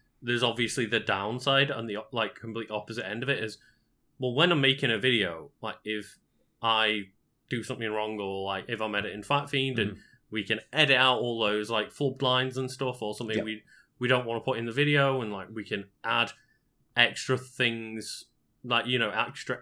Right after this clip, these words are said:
Speaker 1: add extra elements, um, and do it just in our own time and stuff. Whereas obviously with streaming, because we're not doing it, like,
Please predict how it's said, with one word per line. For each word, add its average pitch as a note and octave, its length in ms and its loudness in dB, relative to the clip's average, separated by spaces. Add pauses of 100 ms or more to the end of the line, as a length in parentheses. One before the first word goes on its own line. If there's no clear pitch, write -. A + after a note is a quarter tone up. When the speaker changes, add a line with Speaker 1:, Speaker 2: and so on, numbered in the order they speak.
(160)
Speaker 1:
add B2 220 2
extra B2 360 -2
elements, A2+ 520 -2 (640)
um, G2 520 0 (480)
and G#2+ 280 -2
do A2+ 140 2
it A2 200 2
just - 280 -6
in A#2+ 120 2
our G#2+ 200 2
own G2+ 180 -2
time D3 360 0
and G2+ 100 -6
stuff. F2+ 340 -10
Whereas G2+ 460 -4
obviously G#2 380 -6
with G2+ 160 -8
streaming, G#2 600 -2 (540)
because A2+ 360 2
we're A2 120 0
not G#2+ 220 0
doing G#2 220 0
it, F#2+ 220 -6 (200)
like, G2 320 -4